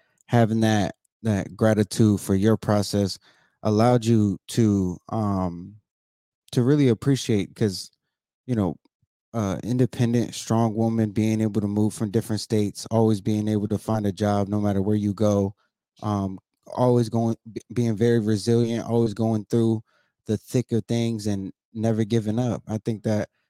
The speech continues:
you know, especially, you know, uh, this <clears throat> might be a little ratchet, or I don't know what it is, but, like, you had a, you had a baby, like, real young, so, like, you had to go through a lot of things that most people don't go through. And personally, like, me having a son now is like,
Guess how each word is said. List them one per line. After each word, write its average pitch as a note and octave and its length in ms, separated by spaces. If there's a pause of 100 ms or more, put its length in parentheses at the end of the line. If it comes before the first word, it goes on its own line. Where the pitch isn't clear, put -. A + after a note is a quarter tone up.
(160)
you B2+ 80
know, A#2 80
especially, C3 600 (100)
you A#2 120
know, G2+ 280 (360)
uh, - 180
this - 400 (800)
<clears throat> - 0 (540)
might G2+ 180
be G2+ 60
a G#2 60
little F#2 180
ratchet, G#2+ 340
or F#2+ 340
I G#2+ 40
don't A2+ 140
know G2+ 100
what G#2 160
it G2 120
is, G2 200
but, G2+ 120
like, G2 220 (480)
you C#3+ 120
had D3 180
a, B2 160
you C#3 140
had E3 120
a C3 40
baby, B2 280
like, A#2+ 180
real A2 220
young, A2 320
so, - 140
like, G2+ 140
you C#3 80
had D3+ 120
to B2 60
go A#2 160
through G#2 200
a - 20
lot G2 300
of G#2 160
things G#2+ 260
that F#2+ 200 (100)
most G#2+ 360
people G#2 320
don't G2 300
go G#2+ 260
through. A2+ 260 (420)
And G2+ 160
personally, C3 460
like, G2+ 220 (140)
me A2 220
having G2+ 340
a F#2 40
son B2 320
now G#2 240
is G2 120
like, F2+ 220